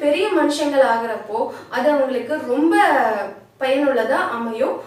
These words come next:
அவங்க ஒரு உயர்ந்த இடத்துக்கு போவாங்க. இதைதான் ஔவையார் "பருவத்தே பயிர் செய்" அப்படின்னு சொல்லி. இன்னைக்கு ஆத்திச்சூடியின் உயிர்மெய் வர்க்கத்துல இருக்க வ-, வரிகளுக்கான பொருள் விளக்கத்தை பார்த்தோம்.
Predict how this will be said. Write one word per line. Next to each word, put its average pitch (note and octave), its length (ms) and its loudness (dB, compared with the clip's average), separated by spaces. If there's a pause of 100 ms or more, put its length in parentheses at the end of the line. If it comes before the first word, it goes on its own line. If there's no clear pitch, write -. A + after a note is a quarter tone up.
(140)
அவங்க C4 360 0
ஒரு A#3+ 300 2
உயர்ந்த G4 380 0
இடத்துக்கு C4+ 440 -2
போவாங்க. G3 460 -6 (1040)
இதைதான் D4+ 400 0
ஔவையார் A3+ 500 -4 (160)
"பருவத்தே D#4 760 -2
பயிர் B3 300 0
செய்" A3 420 -4
அப்படின்னு G#3+ 280 -6
சொல்லி. D4 240 -2 (540)
இன்னைக்கு F4 680 0
ஆத்திச்சூடியின் F#4 840 0 (140)
உயிர்மெய் G4 560 0
வர்க்கத்துல C#4 640 -2
இருக்க B3 380 -2 (440)
வ-, B3+ 460 2 (100)
வரிகளுக்கான D4 640 0 (180)
பொருள் E4 240 2
விளக்கத்தை C#4+ 560 0
பார்த்தோம். G#3 380 -4